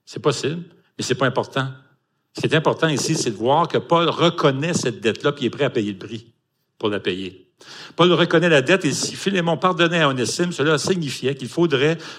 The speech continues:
d'une manière ou d'une autre, résoudre cette dette, y faire face, pas se cacher. La dette faisait partie du problème, et tout pardon devrait en tenir compte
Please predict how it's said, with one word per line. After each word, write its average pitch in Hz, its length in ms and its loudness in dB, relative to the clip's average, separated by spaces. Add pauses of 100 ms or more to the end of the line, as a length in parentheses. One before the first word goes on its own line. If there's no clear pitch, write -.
d'une 156 240 4
manière 185 560 2
ou 175 100 4
d'une 147 300 2
autre, 190 540 2 (260)
résoudre 151 720 2 (260)
cette 113 380 2
dette, 123 320 -2 (240)
y 156 100 2
faire 143 260 -4
face, 120 680 -4 (460)
pas 180 100 4
se 180 80 -4
cacher. - 600 0 (920)
La 123 160 4
dette 165 240 2
faisait 139 380 2
partie 185 280 0
du 147 80 -4
problème, 151 500 0 (200)
et 127 320 0
tout 233 160 0
pardon 156 480 0
devrait 143 380 0
en 127 120 -2
tenir 156 300 -2
compte 165 260 0